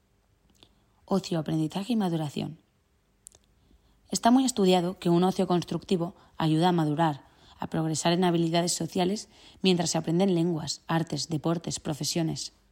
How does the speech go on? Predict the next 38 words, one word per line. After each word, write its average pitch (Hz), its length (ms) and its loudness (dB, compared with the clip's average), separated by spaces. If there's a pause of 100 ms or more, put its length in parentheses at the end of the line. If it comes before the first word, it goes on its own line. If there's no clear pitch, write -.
(680)
Pensemos 247 400 0
que 208 100 0
muchos 202 300 0
músicos 190 500 0
salen 185 260 0
de 196 60 2
una 180 140 2
buena 175 200 0
escuela 160 300 -2
infantil 170 500 0
o 175 60 -2
juvenil 156 440 0
de 156 80 0
música. 165 480 -4 (800)
Sin 220 220 2
embargo, 233 420 4
se - 160 0
atienden 175 380 2
menos 226 360 0
a 175 60 2
una 180 200 4
realidad. 160 400 -2 (640)
Los 180 160 -2
monitores 196 400 2
de 196 60 2
estos 190 220 -4
ámbitos 185 360 0
extraescolares, 190 840 0 (340)
si - 140 -2
son 214 160 4
adultos 196 380 2
maduros, 202 480 0 (300)
pueden 202 200 4
hacer 202 240 0
progresar 185 460 0
a 175 40 0
sus 143 200 -8
discípulos. - 640 -8